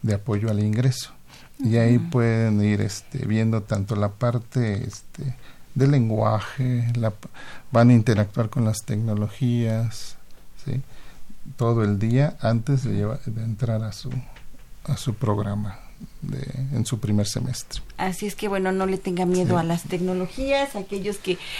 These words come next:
Speaker 2: no están muy familiarizados con ellas, eh, esta es una gran oportunidad para que no solamente,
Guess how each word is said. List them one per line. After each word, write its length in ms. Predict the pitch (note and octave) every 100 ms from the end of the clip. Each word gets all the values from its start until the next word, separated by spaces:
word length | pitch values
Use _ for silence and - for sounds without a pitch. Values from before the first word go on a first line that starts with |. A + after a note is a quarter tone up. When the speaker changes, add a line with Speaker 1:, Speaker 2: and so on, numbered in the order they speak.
| -
Speaker 2:
no 360 | - G#3 G3 F#3+
están 280 | G3 G3 G3+
muy 140 | G3
familiarizados 800 | G3 F#3+ F3+ E3+ F3 F#3+ F#3+ F#3
con 260 | - F3 F3+
ellas, 440 | F#3 F#3+ A3+ A#3 - - - -
eh, 240 | - D#3+ D#3+
esta 220 | F3 F#3+
es 120 | F#3+
una 280 | G#3+ G#3 G3
gran 480 | F3+ G3+ G3+ G#3 - - - -
oportunidad 1000 | F#3 F#3 G3 F#3+ F#3+ F#3+ F3+ F#3+ G#3 G#3
para 220 | G3+ F3
que 320 | - E3+ E3 - -
no 180 | - A3+
solamente, 760 | B3+ A#3 A3+ A#3 A#3+ A#3+ A3